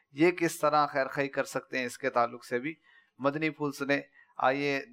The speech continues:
next segment کی طرف بڑھنے سے پہلے ہم ایک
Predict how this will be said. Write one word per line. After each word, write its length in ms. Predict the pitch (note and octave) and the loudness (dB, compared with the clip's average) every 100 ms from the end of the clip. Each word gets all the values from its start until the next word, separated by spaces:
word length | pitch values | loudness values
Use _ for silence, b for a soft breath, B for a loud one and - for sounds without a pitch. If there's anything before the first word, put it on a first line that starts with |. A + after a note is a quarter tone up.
| C3 | -4
next 240 | C#3 C#3+ - | -2 -2 0
segment 480 | C#3 B2+ C3+ C#3+ C#3 _ _ _ _ | 0 0 2 0 -2 _ _ _ _
کی 80 | C#3 | -6
طرف 240 | C#3 C#3 | 0 0
بڑھنے 340 | B2+ C3 C3+ C#3 | 2 -2 0 -4
سے 160 | C#3+ C#3+ | -2 0
پہلے 300 | C3 C3+ C#3 B2+ | 2 2 2 0
ہم 220 | C3 C#3 D#3 - | 0 -4 -8 -6
ایک 280 | C3+ C3+ | -6 -6